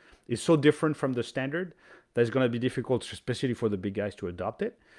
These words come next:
But by identifying the people who are trying to create a very strong brand around sustainability and working with those and making sure we debug it in a way that is interesting to them, uh,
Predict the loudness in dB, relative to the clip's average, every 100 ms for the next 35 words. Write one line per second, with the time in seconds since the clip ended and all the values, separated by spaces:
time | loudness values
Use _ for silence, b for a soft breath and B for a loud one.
0 | B B B 4 6 6 4 4 4 2
1 | 0 -4 -2 -2 0 0 0 -4 -2 -2
2 | -2 -4 -4 -6 -6 -8 -2 -2 -2 0
3 | 0 0 -4 -2 -2 0 0 0 0 -2
4 | -4 -8 -4 -4 -2 -2 -2 -4 -6 -6
5 | -6 -4 0 0 0 -4 -2 -2 2 2
6 | 2 -2 -4 -4 -4 -6 -2 0 0 0
7 | 0 2 2 2 0 -2 -2 0 0 2
8 | -2 -4 -8 -8 -8 -10 -12 -10 -10 -12
9 | -18 B B B B B -2 -2